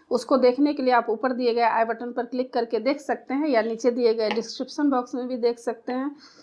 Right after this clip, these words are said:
या प्लेलिस्ट में जाकर देख सकते हैं। आ, और अभी मैं आप लोगों को टोपी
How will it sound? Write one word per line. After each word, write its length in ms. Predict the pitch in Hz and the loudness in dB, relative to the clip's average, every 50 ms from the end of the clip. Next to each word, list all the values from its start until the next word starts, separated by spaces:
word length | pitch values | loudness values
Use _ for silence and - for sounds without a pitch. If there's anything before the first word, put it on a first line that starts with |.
| _ _ _ _ _ - 240 | _ _ _ _ _ 0 2
या 140 | 226 208 202 | 4 4 4
प्लेलिस्ट 520 | 202 233 226 226 233 247 247 247 - 277 | 2 0 0 0 2 0 -2 -2 -2 -2
में 140 | 262 240 226 | -2 0 2
जाकर 340 | 240 214 214 214 208 214 214 | 0 0 0 0 -4 -4 0
देख 220 | 220 247 254 254 | 0 -2 -2 -2
सकते 340 | - - 226 - - - 226 | -6 -8 -10 -8 -6 -6 -6
हैं। 300 | 226 240 269 311 311 - - - - - - - _ _ _ _ _ _ - | -4 -4 -6 -8 -8 -10 -20 -20 -20 -20 -20 -20 _ _ _ _ _ _ 2
आ, 260 | 202 202 208 202 208 | 4 6 6 6 6
और 260 | - - 220 226 226 | 4 4 4 4 4
अभी 240 | - - 233 262 269 | 4 0 -2 -2 -2
मैं 160 | 262 254 247 | -2 0 0
आप 240 | 226 226 220 220 - | 2 0 0 -2 -2
लोगों 280 | 233 226 220 226 226 220 | -4 -4 -4 -2 -4 -6
को 180 | - 311 359 - - - _ _ _ _ - | -4 -4 -6 -6 -6 -14 _ _ _ _ 0
टोपी 540 | 240 220 220 214 302 359 370 - - - | 0 0 2 2 2 2 2 0 -8 -20